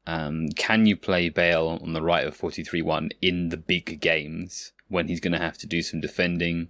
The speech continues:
Still quite possibly. I think that, like, maybe the hard rule has to be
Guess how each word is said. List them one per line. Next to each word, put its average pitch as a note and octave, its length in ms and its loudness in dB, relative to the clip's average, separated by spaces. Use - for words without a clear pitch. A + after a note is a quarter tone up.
Still - 300 6
quite A2+ 240 4
possibly. G2 460 4
I F2+ 80 6
think - 400 0
that, - 180 4
like, E2+ 480 0
maybe G2+ 340 4
the F2 180 2
hard F2 380 2
rule E2+ 140 0
has F2 200 -2
to F2 80 -10
be E2 340 0